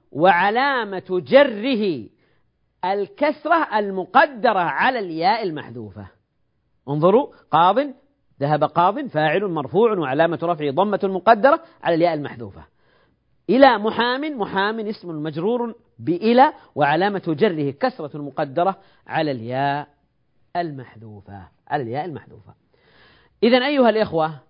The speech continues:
الاسم المنقوص الذي آخره ياء، الاسم المنقوص الذي آخره ياء إذا كان بال، القاضي، المحامي، الجاني، فتقدر فيه الحركات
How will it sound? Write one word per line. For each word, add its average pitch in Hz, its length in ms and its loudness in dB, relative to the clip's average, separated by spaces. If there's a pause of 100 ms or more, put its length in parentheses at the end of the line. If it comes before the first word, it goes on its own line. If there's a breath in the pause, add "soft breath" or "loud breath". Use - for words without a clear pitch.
الاسم 175 500 -6 (1000)
المنقوص 220 960 -2 (680)
الذي 160 260 -4
آخره 190 640 2
ياء، 208 560 4 (760)
الاسم 170 320 0
المنقوص 156 580 -4
الذي 175 360 0
آخره 180 540 0
ياء 196 420 4 (600)
إذا 160 180 0
كان 247 340 -2
بال، 226 600 2 (720)
القاضي، 202 880 0
المحامي، 202 960 -2
الجاني، 233 680 2 (500 soft breath)
فتقدر 196 720 0
فيه 240 240 0
الحركات 240 680 0